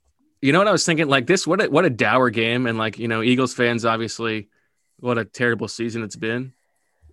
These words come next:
uh, like, to watch this game. Imagine going to that game, especially if you were, like, not a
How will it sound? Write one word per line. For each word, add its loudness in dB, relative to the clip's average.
uh, -6
like, -8
to -8
watch -2
this -8
game. -6
Imagine 0
going 2
to -4
that -2
game, -4
especially -2
if -2
you 0
were, 0
like, -4
not 0
a -4